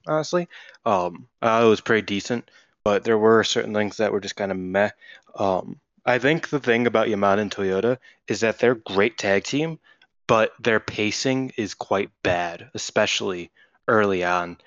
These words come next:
here. And, and part of that is, and I, I remember I, I tweeted about it, and Ice Age actually brought it up, that it's just, like, sort of the perception of older wrestling, um, is different now than it was at that point. Uh, but I feel like their,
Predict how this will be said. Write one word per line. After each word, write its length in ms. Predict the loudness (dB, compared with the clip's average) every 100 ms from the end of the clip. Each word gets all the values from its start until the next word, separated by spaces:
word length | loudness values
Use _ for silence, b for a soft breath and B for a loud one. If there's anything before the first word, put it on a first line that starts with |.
| b _
here. 280 | -8 -4 -2
And, 280 | -2 -2 -4 B B
and 100 | -2
part 160 | 2 4
of 60 |
that 200 | 4 2
is, 280 | 2 0 -2
and 300 | -6 -6 -8 -4
I, 200 | -4 -2
I 40 |
remember 500 | -4 -4 -4 -4 -6 _ b b _
I, 260 | -2 0 0
I 40 |
tweeted 300 | 0 2 2
about 240 | 2 2 2
it, 120 | 0
and 300 | -4 -6 -2
Ice 220 | -2 0
Age 320 | 0 0 -2 -4
actually 360 | -4 -2 -4
brought 220 | 0 2 4
it 80 |
up, 220 | 4 2 -2 B B -2
that 120 | -2
it's 100 | -2
just, 140 | -2
like, 140 | -2 0
sort 140 | -2
of 60 | -2
the 60 |
perception 520 | -6 -2 -2 0 -2
of 140 | -2 0
older 220 | -2 -2
wrestling, 540 | -2 -2 -2 -4 -6 B B B -2
um, 320 | -2 -2 -6
is 200 | -4 -2
different 460 | -2 0 0 -2 -4 _ _
now 400 | 0 2 4 2
than 160 | 2 -2
it 80 | 0
was 220 | -2 -2
at 80 | -2
that 260 | -2 -2
point. 340 | -4 -6 -6 B B B B -4
Uh, 240 | -4 -4 0
but 280 | 2 2 -2 _ _ _ -10 -2
I 100 | -2
feel 280 | 4 6 6
like 240 | 4 2
their, 420 | 0 4 2 0